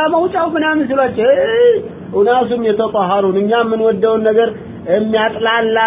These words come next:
ነው፣ አጓጉል ጽዳት ጠባቂ ነው፣ አውጡት፣ አባሩት።" "إنهم أناس يتطهرون من أدبار الرجال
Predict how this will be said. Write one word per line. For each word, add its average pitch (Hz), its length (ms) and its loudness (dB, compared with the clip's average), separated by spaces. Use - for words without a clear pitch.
ነው፣ 208 180 4
አጓጉል 208 640 2
ጽዳት 202 480 0
ጠባቂ 190 440 -2
ነው፣ 185 180 2
አውጡት፣ 190 420 -2
አባሩት።" 170 600 0
"إنهم 247 400 0
أناس 262 340 2
يتطهرون 240 840 0
من 254 220 0
أدبار 247 480 2
الرجال 247 540 0